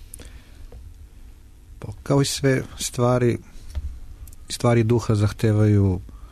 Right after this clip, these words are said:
ajde da tako ružno kažemo, jednu vrstu discipline i treninga, je li? Ako hoćete da budete dobar pijanista, morate da sednete i da vežbate. Ako budete dobar matematičar, morate da vežbate.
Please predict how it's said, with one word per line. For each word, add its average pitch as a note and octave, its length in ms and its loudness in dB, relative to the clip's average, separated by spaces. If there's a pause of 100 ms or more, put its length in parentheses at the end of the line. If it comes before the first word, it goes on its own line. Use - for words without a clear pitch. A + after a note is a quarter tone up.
(680)
ajde F#2+ 160 0
da G2+ 120 2
tako G#2+ 220 2
ružno G2+ 240 4
kažemo, F#2+ 440 4
jednu F#2+ 200 6
vrstu G2 280 2
discipline G2 800 4
i F#2+ 40 0
treninga, F#2 560 2 (240)
je E2 120 -6
li? E2+ 100 -12 (540)
Ako A#2 240 2
hoćete A2+ 200 2
da G#2+ 40 4
budete G#2+ 200 4
dobar G#2+ 240 4
pijanista, F#2+ 720 -4 (460)
morate E2 360 -2
da F2+ 100 -2
sednete G2 460 -4
i G2+ 40 -2
da G#2+ 80 0
vežbate. B2 540 0
Ako - 160 -12
budete G2+ 260 2
dobar G2+ 200 4
matematičar, F#2+ 680 0
morate E2 320 -6
da G2 100 -2
vežbate. F#2+ 440 -2